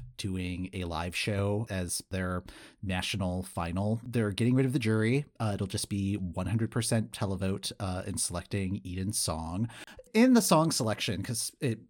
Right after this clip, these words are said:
uh, when they were whittling down the field, it was the top two audience, uh, songs and then, uh, a wild car-, card from the jury.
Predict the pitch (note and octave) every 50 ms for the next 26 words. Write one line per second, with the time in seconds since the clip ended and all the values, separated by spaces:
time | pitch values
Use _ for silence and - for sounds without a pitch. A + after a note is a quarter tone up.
0 | _ - - - - C3 A#2+ G#2+ F2+ D#2+ - - - - C3+ C3+ B2 A#2+ A#2 -
1 | - C3+ A2+ A2+ A2+ A#2+ A#2 - - C3+ C#3 A#2 A#2 B2 A#2 A2+ A2+ A#2 G#2 G#2
2 | G2+ F#2+ - - A2 G2+ F2+ E2+ E2+ F2+ F#2+ - _ _ _ _ _ _ _ _
3 | _ _ _ _ - - C#3+ D3 A2+ A#2 - D3+ D3+ D3+ - - E3+ C#3 - A2+
4 | A2+ A2 A2+ G#2 F#2 F#2 - - - - - - A#2+ G#2+ F#2 F2 F#2+ - - G#2+
5 | F#2 F2+ F2+ F2+ F2+ F2+ F2+ F#2+ A#2+ - - - _ - B2 G#2+ G2+ G2 F#2+ F#2
6 | F2+ F2 F2 - - - - - _ - - A2 G2 G2 F#2+ G#2 G#2+ G#2 G2 G2+
7 | - - - G#2+ G2+ F#2 F#2 - - - - C#3+ - - B2+ G#2 G2 F#2+ - A#2+
8 | G2 F2+ - - D3 D#3+ D3 A#2+ G#2+ G#2 A2 G#2+